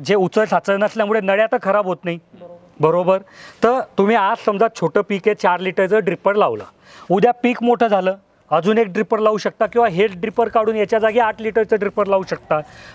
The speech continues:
Speaker 1: अजून पीक मोठं झालं तर सोळा लिटरचं ड्रिपर लावू शकता. समजा पाच वर्षाने ड्रिपर चोकअप झालं, तर एक तर हे ड्रिपर निघून साफ होतं, बरोबर?
Speaker 2: बरोबर.
Speaker 1: किंवा, अ,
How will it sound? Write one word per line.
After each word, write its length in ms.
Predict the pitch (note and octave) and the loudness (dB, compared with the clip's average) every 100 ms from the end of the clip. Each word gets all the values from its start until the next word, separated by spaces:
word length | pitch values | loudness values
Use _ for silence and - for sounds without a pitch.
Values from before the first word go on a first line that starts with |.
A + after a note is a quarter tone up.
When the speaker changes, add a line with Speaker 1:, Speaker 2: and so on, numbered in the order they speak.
| - | -2
Speaker 1:
अजून 320 | D3 C#3 C4+ | 0 2 0
पीक 240 | - C4+ A#3+ | 0 -2 0
मोठं 240 | B3 A#3+ | 2 2
झालं 280 | G#3 F#3 G3 - - | 2 0 -2 -4 -8
तर 60 | G#3+ | -4
सोळा 380 | G3 F3 D#3+ G#3+ | -2 2 2 2
लिटरचं 680 | G#3+ G#3 A3+ G#3 A#3 A#3 | -2 -2 -2 0 0 0
ड्रिपर 300 | F3+ G3 G#3+ | -2 -2 0
लावू 180 | G#3 G#3 | 0 0
शकता. 360 | G3 F#3 - F3 - - - - | 0 -2 -2 -4 -4 -20 -6 -2
समजा 200 | G3+ A#3 | 2 2
पाच 300 | - G#3 A#3+ | 2 0 0
वर्षाने 340 | A3 A3 A3+ | -2 0 -2
ड्रिपर 360 | F#3 F#3+ A#3 A#3 | -2 -2 0 -2
चोकअप 420 | - G3+ A#3 F3 | -2 -2 -2 0
झालं, 260 | F#3+ F#3 F#3+ - - G#3+ | 0 0 -2 -6 -6 -2
तर 40 | |
एक 100 | G#3 - | -2 0
तर 60 | A#3 | 0
हे 200 | F3 G3 | 2 -2
ड्रिपर 420 | D#3 F3+ A3 G#3+ | -2 -4 -2 0
निघून 280 | G#3+ G#3 G#3+ | 0 0 -2
साफ 380 | - F#3+ G#3 | -2 0 0
होतं, 300 | F#3+ - E3+ F#3 _ _ _ _ - - | 0 0 0 -2 _ _ _ _ -20 -2
बरोबर? 400 | C#3+ E3+ E3 F3+ | 0 2 2 0
Speaker 2:
बरोबर. 360 | G3 G3+ D#3+ C3+ - | -2 -8 -12 -16 -4
Speaker 1:
किंवा, 380 | G#3+ G#3+ A#3 B3+ A#3+ _ _ - | 0 2 2 0 -6 _ _ 0
अ, 280 | D#3 D#3 | 2 2